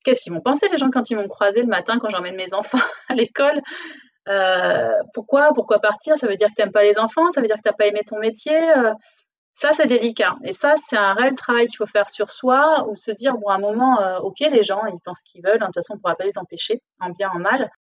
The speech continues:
Mais il faut retenir, voilà, le positif de ce qu'on a fait, ce qui nous a, euh, plu dans le métier, et puis, euh, aussi se dire, bon, voilà, là, maintenant, ça, ça me correspond plus, c'est plus dans mes projets de vie,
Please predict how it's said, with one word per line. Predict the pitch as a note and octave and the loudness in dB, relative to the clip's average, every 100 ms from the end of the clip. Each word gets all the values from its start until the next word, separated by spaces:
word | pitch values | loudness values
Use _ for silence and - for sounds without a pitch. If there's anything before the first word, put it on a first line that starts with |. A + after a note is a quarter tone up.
| - | -4
Mais | A3 | -2
il | A#3 | 2
faut | A#3+ | 4
retenir, | A#3 A#3 B3+ | 4 4 2
voilà, | A#3 G#3 | 4 4
le | - | 2
positif | B3+ A#3+ B3 C#4 C#4+ | -2 -2 -4 -6 -2
de | A3 | 0
ce | G#3 | 0
qu'on | A#3 G#3 | -2 0
a | G3+ | 0
fait, | - - C#4 F4 F#4 B3+ | -2 -2 0 2 2 0
ce | - | -2
qui | - | -6
nous | G3+ F#3+ | -2 2
a, | F#3+ G3+ F3+ | 2 2 2
euh, | F3 - | -2 -4
plu | - F4 - - | -4 -4 -4 -10
dans | F#3+ | -10
le | F#3 | -10
métier, | F3+ - C4+ D#4+ - | -12 -4 -2 -2 -2
et | G3 F#3+ | -6 -6
puis, | - B3 C#4+ | -8 -4 0
euh, | G#3+ F#3 - | 2 0 -6
aussi | F3+ - | -16 -12
se | B3 | -4
dire, | G#3+ C4 | 0 0
bon, | G3+ | 0
voilà, | A#3 D4+ | 2 2
là, | G#3+ | 0
maintenant, | F3+ F#3 A3+ | -4 -8 -10
ça, | - - | -10 -16
ça | - - | -14 -12
me | E3+ | -8
correspond | - G3+ - F3+ | 0 0 0 -12
plus, | E3+ B3 D#4 | -12 -10 -10
c'est | - G4+ | -6 -8
plus | - | -8
dans | G#3 | -12
mes | G3 F#3 | -10 -14
projets | - F#3 F#3 | -14 -16 -16
de | |
vie, | E3+ B3+ | -18 -20